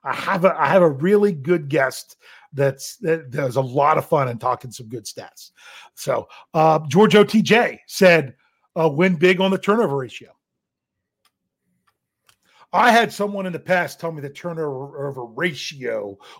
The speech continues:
was the wrong way to say it. And that's wrong. That, that, that, that is a correct way to say it.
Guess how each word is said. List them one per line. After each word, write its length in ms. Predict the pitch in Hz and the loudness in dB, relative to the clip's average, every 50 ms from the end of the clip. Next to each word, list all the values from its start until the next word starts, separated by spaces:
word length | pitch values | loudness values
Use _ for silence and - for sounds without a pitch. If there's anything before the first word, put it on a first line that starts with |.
| - | -6
was 160 | 156 160 147 - | -2 -2 -2 0
the 120 | - 156 | 0 2
wrong 280 | 123 147 147 143 135 127 | 4 4 4 4 4 2
way 120 | 127 120 | 0 0
to 80 | 120 110 | -2 -2
say 260 | - - 131 110 98 | -4 -4 -4 -4 -4
it. 160 | 92 - - - | -6 -10 -6 -2
And 120 | 147 160 | 4 4
that's 160 | 165 160 - | 4 4 4
wrong. 220 | 165 156 120 98 101 | 2 2 2 0 -2
That, 180 | 127 131 131 110 _ - - _ - | -4 -4 -4 -4 _ -20 -20 _ 0
that, 220 | 165 170 175 135 | 2 2 2 2
that, 180 | 165 165 139 127 | 0 -2 2 4
that 160 | 165 165 160 | 4 6 6
is 120 | 156 135 | 4 2
a 40 | 135 | -2
correct 320 | - - 147 123 - - | -4 -2 -2 -2 -2 -4
way 60 | 120 104 | -14 -14
to 80 | 101 | -14
say 180 | - - 107 - | -16 -18 -20 -20
it. 80 | - | -20